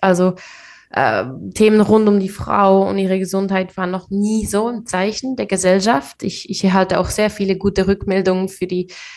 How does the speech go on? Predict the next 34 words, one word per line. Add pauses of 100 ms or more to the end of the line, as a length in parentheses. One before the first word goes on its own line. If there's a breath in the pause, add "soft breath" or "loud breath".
(160 loud breath)
äh,
für
die
Idee
von
José. (500 loud breath)
Und
das
Schöne
ist
ja,
es
geht
jede
Frau
etwas
an,
oder?
Also
es
sind,
es
sind
einfach
Themen,
die (300 soft breath)
alle
von
uns (240)
angehen
und
jede
von
uns